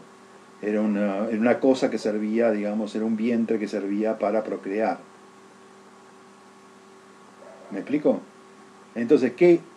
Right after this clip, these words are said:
qué primaba en esas uniones matrimoniales basadas en esta idea?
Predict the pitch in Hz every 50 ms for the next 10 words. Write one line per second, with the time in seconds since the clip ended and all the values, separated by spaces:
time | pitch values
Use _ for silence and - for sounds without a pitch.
0 | - - 165 165 165 170 147 151 156 160 165 175 170 156 139 127 127 117 - 131
1 | 98 - - 117 120 127 131 139 139 139 135 120 110 104 - - - - - -
2 | - - - - - - 101 110 107 - - 110 110 107 107 110 117 123 131 135
3 | 131 127 117 104 98 - - - - - - - - - 98 95 123 117 120 -
4 | 143 139 139 131 120 110 - - 107 120 123 113 - 110 110 110 104 98 95 95